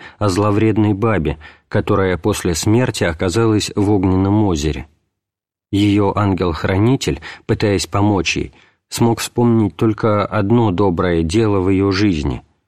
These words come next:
Однажды она дала нищенке луковку со своего огорода. Он взял эту луковку, велел бабе крепко ухватиться за нее и начал вытаскивать ее из озера за луковку.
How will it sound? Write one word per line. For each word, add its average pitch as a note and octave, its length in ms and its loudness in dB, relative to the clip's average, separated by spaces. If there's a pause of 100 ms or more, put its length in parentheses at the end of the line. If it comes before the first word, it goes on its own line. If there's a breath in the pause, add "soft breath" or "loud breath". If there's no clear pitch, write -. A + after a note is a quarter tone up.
(400)
Однажды G#2+ 520 0
она G#2 260 2
дала G2 320 0
нищенке G#2 760 0 (200 loud breath)
луковку A2 560 0
со - 140 -6
своего F#2 480 0
огорода. F2 600 0 (1000)
Он A2 240 2
взял G2 360 0
эту F#2+ 240 -2
луковку, F#2+ 640 -2 (260 loud breath)
велел G#2+ 380 2
бабе G2 380 0
крепко A2 440 -2
ухватиться G2 720 -2
за F2 140 0
нее D#2+ 380 0 (260 soft breath)
и A2 60 2
начал A#2+ 380 2
вытаскивать G2 720 -2
ее A2 280 2
из G2 260 0
озера G2+ 540 2
за G2+ 160 0
луковку. F2+ 640 -2